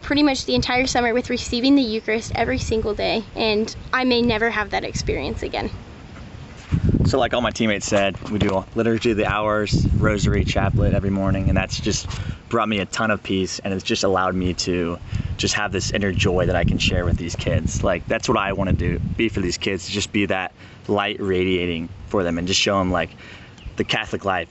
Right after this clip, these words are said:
Speaker 2: is such a great way to live life. There's so much joy, so much happiness, so much purpose in it.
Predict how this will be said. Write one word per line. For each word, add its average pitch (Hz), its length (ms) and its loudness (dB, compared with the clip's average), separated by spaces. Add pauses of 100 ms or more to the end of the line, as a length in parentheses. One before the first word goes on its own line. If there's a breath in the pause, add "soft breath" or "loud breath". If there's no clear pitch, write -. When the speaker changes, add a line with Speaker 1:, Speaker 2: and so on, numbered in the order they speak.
Speaker 2:
is - 240 -6 (140)
such - 380 -2
a 95 100 2 (160)
great 110 320 0
way 104 160 2
to 92 80 2
live 90 180 -2
life. 85 160 -2
There's 92 120 -8
so 117 100 0
much 104 220 0
joy, 98 400 2
so - 120 -4
much 95 220 0
happiness, 98 540 -4
so 110 60 -4
much - 200 -4
purpose - 480 -2
in 90 140 -6
it. 85 160 -6